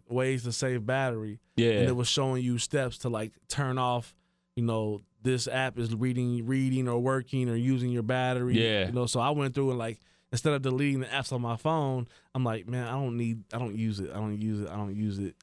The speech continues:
Speaker 1: But I, in, in actuality, I shoulda just went over and deleted the app.
Speaker 2: Yeah, uh, I saw that too.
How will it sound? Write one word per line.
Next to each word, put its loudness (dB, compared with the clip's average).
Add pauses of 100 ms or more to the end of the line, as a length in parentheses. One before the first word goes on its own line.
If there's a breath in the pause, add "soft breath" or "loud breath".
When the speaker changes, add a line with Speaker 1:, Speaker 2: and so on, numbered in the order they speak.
(160)
Speaker 1:
But -2
I, 0
in, -2
in -4
actuality, 0
I 0
shoulda -2
just -4
went 2
over 0
and -6
deleted -2
the -4
app. -6 (720 loud breath)
Speaker 2:
Yeah, 2
uh, 2
I 0
saw 2
that 0
too. 0